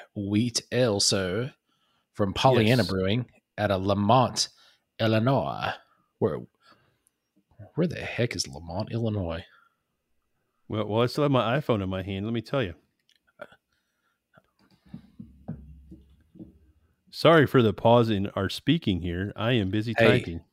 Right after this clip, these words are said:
Speaker 1: Yeah, so Pollyanna Brewing Company. You can find them at Pollyanna Brewing or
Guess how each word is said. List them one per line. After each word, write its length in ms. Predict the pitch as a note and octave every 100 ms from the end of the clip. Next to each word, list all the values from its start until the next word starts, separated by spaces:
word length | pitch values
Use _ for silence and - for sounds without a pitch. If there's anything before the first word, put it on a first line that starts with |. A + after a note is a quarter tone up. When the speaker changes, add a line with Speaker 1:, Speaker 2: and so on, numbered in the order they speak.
| _ _ _ _ _
Speaker 1:
Yeah, 160 | C3 A2+
so 440 | - D3 C3+ C3 -
Pollyanna 380 | D3+ D#3+ D3+ C#3
Brewing 260 | G#2+ D3 G#2
Company. 560 | G2 F2+ E2+ C2 D#2+ -
You 80 | -
can 140 | B2+ A2+
find 220 | E3 D3+
them 160 | F#2 -
at 300 | D3 - -
Pollyanna 400 | G#2+ G#2 G2 F#2
Brewing 360 | G2 G#2 G#2+ G2
or 520 | - A#2 G2+ A2+ B2